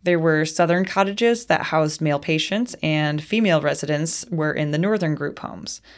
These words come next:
The two infirmaries were constructed specifically for tuberculosis and polio, and these were known as cottages nineteen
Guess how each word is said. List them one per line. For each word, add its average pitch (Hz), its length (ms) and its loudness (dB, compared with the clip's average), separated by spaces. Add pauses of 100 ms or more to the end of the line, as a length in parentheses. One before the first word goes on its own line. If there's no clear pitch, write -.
(220)
The 180 100 0
two 185 160 0
infirmaries 156 640 0
were 160 80 2
constructed 156 560 -4
specifically 165 640 -2
for 156 160 -4
tuberculosis 147 760 -4
and 143 180 -8
polio, - 580 -6 (500)
and 165 120 -2
these 165 180 2
were 165 80 2
known 143 240 0
as 139 100 -6
cottages 143 600 -4
nineteen 147 560 -6